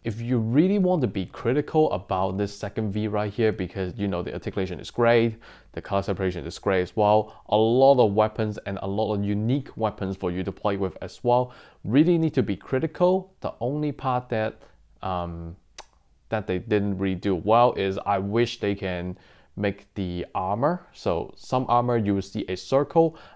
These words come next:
I wish that they can change those circle to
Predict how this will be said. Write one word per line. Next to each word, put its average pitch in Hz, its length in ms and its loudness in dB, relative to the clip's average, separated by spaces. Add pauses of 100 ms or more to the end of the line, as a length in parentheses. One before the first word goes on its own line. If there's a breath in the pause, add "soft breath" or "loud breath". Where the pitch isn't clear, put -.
(200 loud breath)
I 104 260 -2 (380)
wish 117 340 0
that 104 220 -6
they 92 200 -2
can 90 440 -8
change 113 520 -8
those 98 320 0
circle 110 540 0
to 90 220 -6